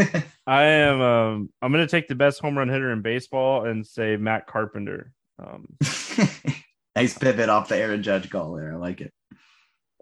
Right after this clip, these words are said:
Speaker 2: Yeah, under four K to get two hits, not in Coors. Who do you got?
Speaker 1: Under four K to get two hits, not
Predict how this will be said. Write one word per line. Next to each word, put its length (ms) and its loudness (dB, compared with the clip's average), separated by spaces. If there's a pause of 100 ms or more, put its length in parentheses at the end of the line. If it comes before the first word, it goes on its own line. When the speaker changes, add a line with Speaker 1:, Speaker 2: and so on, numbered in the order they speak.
Speaker 2:
Yeah, 360 2
under 260 4
four 240 -2
K 240 -2
to 80 -2
get 240 -4
two 180 -2
hits, 240 0
not 200 -2
in 80 -8
Coors. 400 -4
Who 60 -12
do 60 -6
you 60 -6
got? 220 -6 (2000)
Speaker 1:
Under 180 -2
four 220 2
K 360 6
to 80 2
get 260 2
two 260 2
hits, 400 0
not 300 0